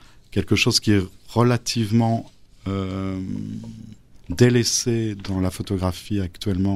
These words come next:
en Occident et que lui ramène vraiment ici sur notre, euh, territoire. Je pense vraiment qu'un photographe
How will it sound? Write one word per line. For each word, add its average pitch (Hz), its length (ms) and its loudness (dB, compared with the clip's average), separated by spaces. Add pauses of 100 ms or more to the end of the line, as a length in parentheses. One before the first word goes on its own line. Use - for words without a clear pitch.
en 90 100 -6
Occident 95 560 -2 (560)
et 92 140 0
que 98 200 -2
lui 101 340 6
ramène 113 560 4
vraiment 104 560 -2
ici - 420 2 (420)
sur 107 420 -2
notre, 98 480 -2
euh, 87 60 -8 (280)
territoire. 87 560 -8 (380)
Je - 80 -4
pense 117 280 2
vraiment 113 200 2
qu'un 113 240 -4
photographe 110 760 -2